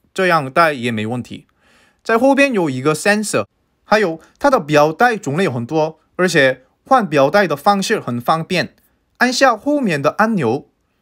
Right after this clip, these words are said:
这样卸下就行，然后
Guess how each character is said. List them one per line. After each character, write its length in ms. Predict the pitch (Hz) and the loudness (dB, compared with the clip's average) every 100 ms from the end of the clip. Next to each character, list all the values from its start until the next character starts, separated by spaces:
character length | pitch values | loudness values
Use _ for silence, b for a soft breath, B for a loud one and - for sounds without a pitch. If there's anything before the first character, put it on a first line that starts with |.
| _ - | _ -4
这 140 | 208 | 0
样 200 | 214 165 | 0 0
卸 460 | - - 247 - _ _ _ _ _ - | -4 0 0 -2 _ _ _ _ _ -16
下 460 | - - 220 - _ _ _ _ - | -8 0 0 0 _ _ _ _ -8
就 120 | 185 | -6
行， 220 | 160 101 - _ _ _ _ - | -6 -8 -16 _ _ _ _ -4
然 140 | 147 | 2
后 300 | 208 214 | 2 2